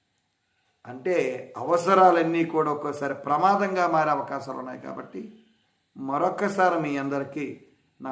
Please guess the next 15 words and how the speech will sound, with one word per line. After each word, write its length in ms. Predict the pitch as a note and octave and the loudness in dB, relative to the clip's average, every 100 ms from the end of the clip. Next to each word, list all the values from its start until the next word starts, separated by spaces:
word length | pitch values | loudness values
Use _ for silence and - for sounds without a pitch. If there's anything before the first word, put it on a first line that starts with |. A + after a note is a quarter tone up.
| A#2+ | -6
ప్రియమైన 380 | C#3+ D#3+ E3 D#3 C#3+ | 0 0 2 0 0
విద్యార్థులకు, 640 | C#3 D#3 D3 D#3 D#3 F3+ F3 | 2 2 2 2 0 0 2
వారి 160 | C#3+ C3 C3+ | 0 0 -4
తల్లిదండ్రులకు, 680 | C#3+ D3 D3 D#3 D3+ F3 F3+ C3+ | -2 -2 -2 -2 -2 -2 -4 -4
పెద్దలకు, 520 | B2+ C#3+ D3+ D#3 F3+ A3 - - _ _ C3+ | -8 -4 -4 -4 -4 -6 -12 -20 _ _ -14
అధికారులకు, 800 | B2+ D3 E3 E3 D#3 D#3 F3+ F#3 - - - _ _ - | -10 0 4 4 4 0 2 0 0 -10 -20 _ _ -12
బంధుమిత్రులకు, 840 | C#3+ F3+ G3+ G3+ G3 F#3 F3+ F#3 F#3+ E3+ | -6 2 4 6 4 4 4 2 0 0
నా, 80 | C#3+ - - - C#3 | -4 -6 -20 -16 -14
ముఖ్యంగా 340 | C3+ E3 F3+ F3 | -6 -4 0 2
నా 60 | D#3+ - | 2 0
స్నేహితులకు 720 | C#3+ F3 F#3 F3+ F3 E3+ F#3 F#3 - - - - | -2 4 4 4 0 0 2 2 -2 -16 -20 -14
అందరికీ 560 | C3 F#3+ A#3+ B3+ A#3 A#3 | -8 -2 6 6 8 6
నేను 320 | G#3 G3 F#3+ D#3+ C#3 C3+ C3 - _ _ _ _ _ - | 6 4 4 2 0 -4 -8 -14 _ _ _ _ _ -10
ఈ 120 | C3 C3 | -6 -4
విషయాన్ని 600 | C#3 - D#3+ E3 E3 C#3+ | -6 -2 2 2 2 -2